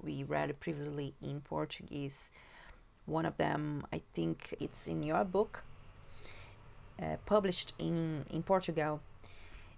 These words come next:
And, uh, we, we can, we can see, like, the way you write, it's, it's like we are reading a, a sonnet, uh, a poem from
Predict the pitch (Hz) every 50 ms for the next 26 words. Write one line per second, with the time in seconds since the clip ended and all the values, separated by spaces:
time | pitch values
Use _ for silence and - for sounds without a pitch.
0 | - - - - - - - - 165 160 160 160 156 156 156 156 156 156 156 156
1 | 147 165 156 151 147 143 - - - 196 220 - - 202 208 - 220 220 220 214
2 | 208 - - - 202 - - 214 202 208 202 202 196 196 196 185 180 180 - -
3 | - - 220 214 208 202 202 190 190 - 180 - - - - 143 143 160 156 156
4 | 160 - - - 185 175 170 160 - - 160 160 165 160 151 151 160 156 156 151
5 | 151 156 - - - - - - - 156 - - - - - - - - - -
6 | - - - - - - 180 185 185 185 - - 185 185 175 165 165 165 - -
7 | - - - - 165 165 156 156 156 151 147 143 143 - - - - 156 160 156
8 | 151 147 147 143 143 143 143 143 156 - - - - - - - - - - -
9 | - - - - - - - - - - - - - 175 165 165 165 160 147 151
10 | 151 147 - - - - - - - - - - - 147 147 147 147 147 147 147
11 | - - - - - - - - - 170 165 156 156 151 143 - 151 143 139 135
12 | 139 147 - -